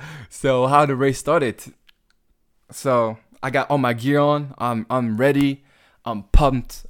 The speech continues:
Um, I'm hyped. The adrenaline is rushing. It's dark outside.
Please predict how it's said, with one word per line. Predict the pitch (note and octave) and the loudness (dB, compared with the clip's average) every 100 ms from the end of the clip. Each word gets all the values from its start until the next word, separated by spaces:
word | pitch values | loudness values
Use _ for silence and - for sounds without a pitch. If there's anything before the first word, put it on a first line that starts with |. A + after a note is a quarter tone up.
| - | -12
Um, | A#2 A2 G#2 - | -8 -8 -10 -14
I'm | G#2 | -14
hyped. | G2 - C#3 - - - - - _ _ _ _ _ _ | -12 -6 -6 -6 -10 -16 -18 -20 _ _ _ _ _ _
The | A2+ A2 G#2+ | -12 -10 -10
adrenaline | A2 G#2+ A#2+ D3+ C#3+ C3+ | -12 -8 -4 -2 -2 -2
is | A#2+ G#2+ | -4 -6
rushing. | G#2+ C#3+ - D3 C#3 C3+ - | -2 0 0 0 0 -2 -6
It's | G#2 - | -12 -12
dark | - B2+ B2 A#2+ | -12 -6 -4 -4
outside. | B2 A#2 - C3+ A#2+ A#2+ | -6 -6 -4 -2 -2 -4